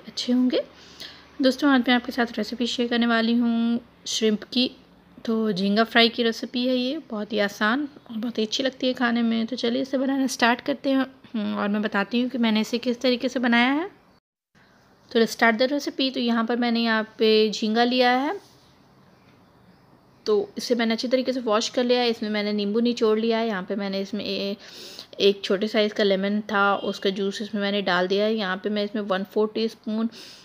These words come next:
ज़ीरा पाउडर मैंने इसमें ऐड कर दिया है, वन फ़ोर टीस्पून हल्दी पाउडर ऐड कर दिया है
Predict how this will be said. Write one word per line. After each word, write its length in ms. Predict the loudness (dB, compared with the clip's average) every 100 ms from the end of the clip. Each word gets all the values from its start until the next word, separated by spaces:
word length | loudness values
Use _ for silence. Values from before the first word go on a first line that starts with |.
| -20 -10 -2
ज़ीरा 280 | 0 2 2
पाउडर 360 | 6 6 6
मैंने 220 | 2 2 0
इसमें 220 | 0 0
ऐड 160 | 0 0
कर 140 | -4
दिया 240 | -2 -2
है, 240 | -2 -4 -8 -10 _ -20 -20 -20 _
वन 200 | 0 2
फ़ोर 240 | 2 0 0
टीस्पून 420 | 0 -4 -2 -2
हल्दी 360 | 0 0 0 -2
पाउडर 400 | 0 2 2 2
ऐड 200 | 2 0
कर 140 | -2
दिया 220 | 0 0 -2
है 140 | -4